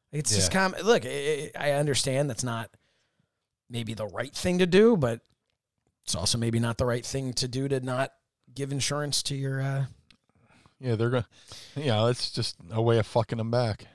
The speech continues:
Speaker 1: Yeah.
Speaker 2: you know?
Speaker 1: Um,
Speaker 2: No, fuck me. No, fuck you. <laughs>
Speaker 1: uh, De-, uh, Devin Miller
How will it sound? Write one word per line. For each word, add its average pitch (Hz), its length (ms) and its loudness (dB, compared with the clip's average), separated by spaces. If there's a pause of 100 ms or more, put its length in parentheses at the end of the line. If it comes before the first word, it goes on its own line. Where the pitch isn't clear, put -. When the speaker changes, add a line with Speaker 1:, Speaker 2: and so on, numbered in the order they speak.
(100)
Speaker 1:
Yeah. 160 200 6
Speaker 2:
you 101 80 0
know? - 760 -8
Speaker 1:
Um, 120 600 2 (800)
Speaker 2:
No, 190 160 2
fuck - 280 4
me. 320 180 -6
No, 320 160 -6
fuck - 220 -10 (100)
you. 226 300 -4 (200)
<laughs> - 1300 -2
Speaker 1:
uh, 123 180 2
De-, 120 320 0
uh, 123 460 4
Devin 131 400 2
Miller 120 420 2